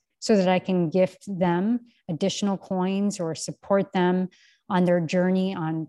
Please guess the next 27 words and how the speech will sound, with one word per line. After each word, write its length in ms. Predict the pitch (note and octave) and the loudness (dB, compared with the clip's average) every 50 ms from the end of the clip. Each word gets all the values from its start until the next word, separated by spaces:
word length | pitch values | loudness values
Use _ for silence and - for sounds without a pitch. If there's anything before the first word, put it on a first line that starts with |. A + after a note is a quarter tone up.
| _ | _
purchasing 540 | - - G3+ G3+ - G#3 - - G3+ F#3+ F#3 | -8 -6 -4 -2 -2 -2 -2 0 0 2 2
more 140 | F3+ F3+ F3 | 2 2 0
coins 420 | - - - F3 E3+ F3 F#3 - | -2 -4 -2 -2 0 0 -2 -2
so 60 | - F#3+ | -2 0
that 180 | F#3+ F#3+ F3+ | 0 0 0
they 100 | - G3+ | -2 -4
can 200 | G3+ - A3 G#3 | -2 0 -2 0
be 120 | F#3 G#3 F#3+ | 0 0 0
at 100 | F#3 F#3+ | 0 -2
a 40 | |
holding 440 | - - - G#3+ A#3+ A#3+ C4+ A#3+ G3 | -4 -6 -2 -2 0 2 2 0 0
level 400 | E3+ D#3 D3+ D#3 D#3 E3+ G3+ _ _ _ _ _ _ _ | 0 -2 -4 -4 -6 -6 -8 _ _ _ _ _ _ _
where 100 | - G#3+ | 0 0
it 80 | G3+ G#3 | 2 2
gives 200 | G#3 F#3+ - - | 0 0 0 -2
them 360 | G3+ F#3+ F#3 F#3 F#3+ G3 G3+ | -2 -2 0 -2 -2 -2 -2
utility 500 | F#3+ F#3 - - G#3+ A#3 G#3+ E3 D3+ D3+ | -2 -2 -2 -2 -2 -2 -2 -2 -4 -6
to 120 | - - | -8 -8
uplevel 560 | - - - - E3+ E3 E3+ E3+ E3 E3 - _ _ _ _ - | -10 -8 -6 -4 -4 -2 -2 -2 -4 -4 -6 _ _ _ _ -2
more 200 | G3+ G3 G3+ G#3 | 0 2 2 2
aspects 560 | G#3+ G3+ G3 A#3 A3 - - - E3+ - - F3+ | 0 0 -2 -4 -4 -6 -6 -8 -8 -8 -8 -8
of 80 | D#3+ | -6
their 160 | E3 F#3+ F#3 | -4 -2 -2
life. 440 | G3+ B3 D4+ C#4+ - F#3 - _ _ _ _ _ _ _ _ _ _ _ _ _ _ _ _ _ _ _ _ _ _ _ _ _ _ _ _ - | -2 -2 -4 -4 -6 -8 -12 _ _ _ _ _ _ _ _ _ _ _ _ _ _ _ _ _ _ _ _ _ _ _ _ _ _ _ _ 2
Or 420 | B3 C4+ D4 D#4+ E4+ F4 D#4+ - - _ _ - | 4 6 6 4 2 -2 -6 -10 -14 _ _ -4
perhaps 460 | - B3 F3+ - A3+ B3+ C#4 - - - | -2 0 0 2 2 0 0 0 -2 0
they, 380 | A3+ A3 G#3+ G#3+ A3 - - | 0 2 2 0 -2 -4 -8